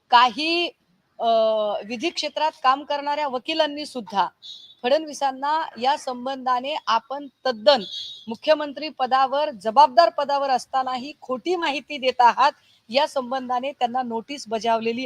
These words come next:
आहे. अ, हेही आपल्याला ज्ञात आहे. विशेषतः आशिष शेलार किंवा प्रसाद लाड किंवा अजून कोणी यांच्यातली मंडळी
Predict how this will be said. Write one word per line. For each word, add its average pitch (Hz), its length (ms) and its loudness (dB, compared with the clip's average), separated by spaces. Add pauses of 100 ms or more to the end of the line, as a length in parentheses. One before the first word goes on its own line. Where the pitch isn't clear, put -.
आहे. 180 360 2 (480)
अ, 202 80 0 (420)
हेही 240 340 -2
आपल्याला 233 520 4 (140)
ज्ञात 214 320 -4
आहे. 185 300 -2 (720)
विशेषतः 285 920 2 (160)
आशिष 339 360 0
शेलार 311 340 2
किंवा 311 240 -2
प्रसाद 277 440 0
लाड 277 280 0
किंवा 381 180 2
अजून 285 300 -4
कोणी 269 300 -6
यांच्यातली 233 480 -6
मंडळी 208 380 -4